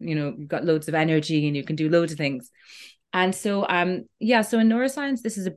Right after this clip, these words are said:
very big and strong concept, and people talk about it all the time. And it's very powerful because of what you're able to do. And it, it's incremental. You know, I've been working on myself for over two decades.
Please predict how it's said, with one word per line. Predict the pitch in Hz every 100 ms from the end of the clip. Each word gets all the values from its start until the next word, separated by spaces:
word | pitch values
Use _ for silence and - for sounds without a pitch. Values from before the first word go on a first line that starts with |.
| -
very | 190 196 202
big | 180 160
and | 160 151
strong | 143 139
concept, | 147 139 143 -
and |
people | 143 147
talk | 156 151
about | 151 139
it |
all | 139
the | 143
time. | 160 147 147 147 151 - - - - -
And | 170 170 170
it's | 165 -
very | 202 196
powerful | 196 208 226 269 233 175 156
because | 165 175 175 160 _ _ _ _ _ _ _ _ _ _ _ _ _ _ - 180
of | 165 156
what | 170
you're | 170
able | 170 160 160
to | 175
do. | 151 175 175 147 - _ _ - - -
And | - 202
it, | -
it's | 254 240
incremental. | 349 392 277 214 170 160 135 95 - _ _ -
You | 156
know, | 160
I've | 160
been | 185 180
working | 190 190
on | 170
myself | 156 151 151 -
for |
over | 139 147
two | 151 - 180
decades. | 160 147 147 139 139 139 _